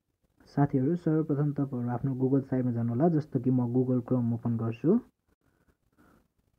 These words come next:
र ओपन गरिसकेपछि साथीहरू, तपाईँहरूले साइडमा तिनवटा बार देख्नुहुन्छ, डट डट डट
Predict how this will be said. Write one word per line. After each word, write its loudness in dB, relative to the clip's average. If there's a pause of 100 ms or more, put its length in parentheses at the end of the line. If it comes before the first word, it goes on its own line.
(920)
र -4
ओपन 0
गरिसकेपछि 2
साथीहरू, 0
तपाईँहरूले 0
साइडमा 0 (120)
तिनवटा 2 (140)
बार 0
देख्नुहुन्छ, -2 (160)
डट 4
डट 0
डट -2